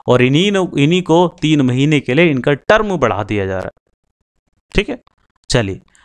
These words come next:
अगला प्रश्न देख लो, ब्रिक्स के रूप में जानी जाने वाली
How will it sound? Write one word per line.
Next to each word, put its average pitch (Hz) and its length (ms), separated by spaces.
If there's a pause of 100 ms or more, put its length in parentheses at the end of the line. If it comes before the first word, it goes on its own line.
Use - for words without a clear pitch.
(180)
अगला 147 240
प्रश्न 160 320
देख 151 180
लो, 156 120 (520)
ब्रिक्स 175 420
के 233 220
रूप 185 260
में 196 220
जानी 131 360
जाने 160 300
वाली 120 440